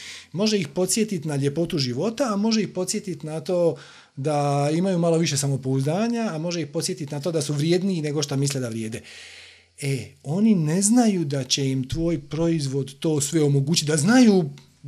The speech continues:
sad bi bio red ispred tvojih vrata. E, osoba koja njima objasni, koja ih nauči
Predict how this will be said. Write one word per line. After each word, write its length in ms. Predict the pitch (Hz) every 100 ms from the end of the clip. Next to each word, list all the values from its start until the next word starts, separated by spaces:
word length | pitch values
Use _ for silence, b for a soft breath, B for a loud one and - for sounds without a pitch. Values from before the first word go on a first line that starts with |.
| 139 139
sad 160 | 214
bi 80 | 185
bio 220 | 170 170
red 160 | 175 147
ispred 220 | 131 127
tvojih 200 | 139 120
vrata. 340 | 104 92 113 - B B B B B B
E, 200 | 220 - - _ -
osoba 580 | 220 262 349 233 202 220 -
koja 220 | 196 180
njima 280 | 214 285 208
objasni, 800 | 190 196 220 120 101 - 120 98
koja 180 | 160 156
ih 120 | 143
nauči 560 | 190 339 294 - 117